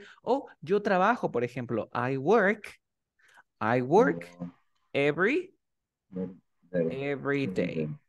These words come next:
Speaker 1: Ahora, ¿a ti te nace trabajar o es que lo tienes que hacer porque es tu rutina? Ajá.
Speaker 2: Ah,
Speaker 1: Es
Speaker 2: es una rutina.
Speaker 1: es una rutina,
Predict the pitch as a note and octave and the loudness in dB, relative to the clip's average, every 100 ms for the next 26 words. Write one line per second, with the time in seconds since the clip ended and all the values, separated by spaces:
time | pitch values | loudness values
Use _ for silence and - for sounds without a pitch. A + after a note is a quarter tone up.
0 | _ - B2 D3+ C#3+ B2+ G3+ A3+ F3+ G3 | _ -2 4 8 8 6 2 2 2 2
1 | - - F3 F3+ G3+ C#5 - D#3 - C3+ | 0 0 0 2 2 2 2 2 4 2
2 | A2+ C#3+ - D3 D3 C#3+ C#3 C3+ - C#3 | 2 -2 -2 0 0 0 0 -2 -2 -2
3 | C3 B2 A2+ - - _ _ _ - - | -2 -4 -8 -10 -20 _ _ _ -20 -16
4 | - A2 B2 D3+ G3 F#3 C3 - _ _ | -10 -8 -2 2 4 2 -2 -8 _ _
5 | G2 G2 G2 G2 G#2 G#2 G2+ G2+ F#2 E2+ | -2 0 4 4 4 2 4 4 2 -6
6 | - F2+ E2 E2 _ _ _ - B2 C3+ | -6 -6 -4 -8 _ _ _ -6 -6 -4
7 | B2 A#2 A#2+ A#2+ G3 G3+ C3 | -6 -4 -4 -4 -6 -4 -6